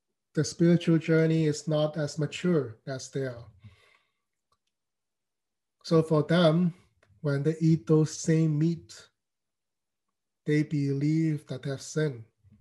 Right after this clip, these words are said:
For people who, who are weaker, who does not possess the same understanding,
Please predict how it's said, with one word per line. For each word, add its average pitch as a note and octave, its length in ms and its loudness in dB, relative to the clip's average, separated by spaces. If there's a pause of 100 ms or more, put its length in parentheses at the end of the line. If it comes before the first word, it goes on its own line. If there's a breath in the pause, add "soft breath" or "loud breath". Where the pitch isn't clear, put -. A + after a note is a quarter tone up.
(840)
For C3+ 100 -8
people C#3+ 600 -6
who, C#3 300 -6 (320)
who D3 100 -6
are C3+ 60 -6
weaker, B2+ 540 -8 (600)
who D3 180 -6
does C#3+ 260 -6
not D3 280 -2
possess C#3+ 480 -4
the C#3+ 120 -8
same D3 280 -2
understanding, C#3 880 -6